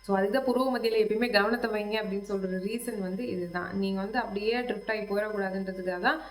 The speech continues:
அப்படியே உங்க கவனத்தை கொண்டு வந்து புருவ மத்தியில போய் வைக்க சொல்றோம். Please expose your body to the sun. தயவு செஞ்சு சூரியன்ல உங்க பாடியை கொஞ்சம் எக்ஸ்போஸ் பண்ணுங்க.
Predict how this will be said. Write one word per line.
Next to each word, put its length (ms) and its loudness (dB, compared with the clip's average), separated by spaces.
அப்படியே 380 2
உங்க 300 4
கவனத்தை 380 2
கொண்டு 200 0
வந்து 140 -6
புருவ 340 -2
மத்தியில 260 -2
போய் 120 -2
வைக்க 260 -6
சொல்றோம். 600 -2
Please 180 2
expose 320 0
your 160 2
body 300 2
to 180 -4
the 140 0
sun. 220 0
தயவு 280 0
செஞ்சு 220 0
சூரியன்ல 680 -2
உங்க 240 0
பாடியை 440 0
கொஞ்சம் 220 -2
எக்ஸ்போஸ் 480 -6
பண்ணுங்க. 460 0